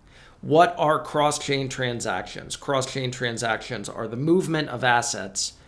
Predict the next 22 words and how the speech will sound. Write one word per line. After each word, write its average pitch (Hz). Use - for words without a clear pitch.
between 139
different 143
blockchains. -
What 147
is 139
the 151
E 175
V 160
M? 214
The 156
E 220
V 196
M 170
is 135
the 147
Ethereum 190
Virtual 156
Machine. 131
This 147
is 131
the 135
software 170